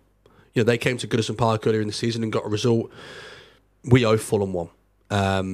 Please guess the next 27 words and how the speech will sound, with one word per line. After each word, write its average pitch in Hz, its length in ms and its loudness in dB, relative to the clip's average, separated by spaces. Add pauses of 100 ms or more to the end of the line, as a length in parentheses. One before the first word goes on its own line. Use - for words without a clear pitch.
(380)
and 113 80 4
there's 113 100 4
absolutely 113 460 -2
no 113 180 4
reason 107 460 0
why 104 160 0
Everton 101 240 -4
can't 101 220 -2
win 104 140 0
this 104 120 -2
game. 90 240 -10 (220)
You 113 60 -4
know, 98 100 0
we, 101 180 -4
we've 107 100 -2
spoke 123 280 0
about 107 160 -2
it - 120 -10 (220)
pre-match 107 480 -6
Burnley. 120 520 0 (640)
Um, 101 220 0
you 117 80 2
know, 98 40 0
if - 60 -4
Everton 139 340 0
just - 200 -6
continue 123 560 -4